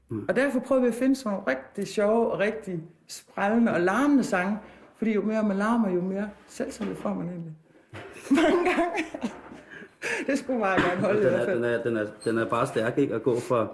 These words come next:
Speaker 1: fra at give mig skolepengene tilbage, øh, for jeg vil lære mere. Det er jo også meget fint. Og så
Speaker 2: Ja.
Speaker 1: simpelthen til at gå til at, at via sangen, "Giv mig mit livsmod tilbage."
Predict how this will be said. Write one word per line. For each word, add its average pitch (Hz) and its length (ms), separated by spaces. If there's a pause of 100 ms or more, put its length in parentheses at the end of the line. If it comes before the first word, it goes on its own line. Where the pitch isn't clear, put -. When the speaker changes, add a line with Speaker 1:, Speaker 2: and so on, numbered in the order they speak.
(720)
Speaker 1:
fra 110 280 (220)
at 107 100
give 113 140
mig 107 120
skolepengene 117 560
tilbage, 107 500 (300)
øh, 101 220
for 107 120
jeg 107 160
vil 113 80
lære 107 160
mere. 104 140 (140)
Det - 20
er 120 40
jo 120 120
også 110 220 (400)
meget 107 260
fint. 113 280 (140)
Og 110 100
så 110 100
Speaker 2:
Ja. 107 40
Speaker 1:
simpelthen 107 400
til - 140
at 107 140
gå 110 320
til - 120
at, 107 140 (840)
at 104 120 (760)
via 127 300
sangen, 113 360
"Giv 131 160
mig 113 120
mit 104 140
livsmod 110 360
tilbage." 98 360